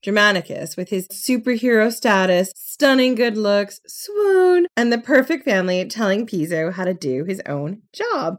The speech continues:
And so Piso and Germanicus set about undermining each other. Germanicus would put people in charge who were loyal to him as a way to shore up his power and insult Piso.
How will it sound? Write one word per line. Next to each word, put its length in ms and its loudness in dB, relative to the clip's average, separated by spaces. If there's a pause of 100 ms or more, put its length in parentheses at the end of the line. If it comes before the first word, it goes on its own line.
And 180 0
so 420 6
Piso 500 2
and 180 0
Germanicus 680 -4
set 240 2
about 360 0
undermining 580 -4
each 180 -12
other. 380 -14
Germanicus 720 2
would 120 -6
put 200 -4
people 340 -4
in 120 2
charge 460 0
who 80 -8
were 120 -2
loyal 340 -2
to 120 -2
him 400 -2
as 160 0
a 60 0
way 160 4
to 100 -2
shore 240 -2
up 120 -4
his 120 -6
power 320 -2
and 200 -2
insult 480 -8
Piso. 540 -4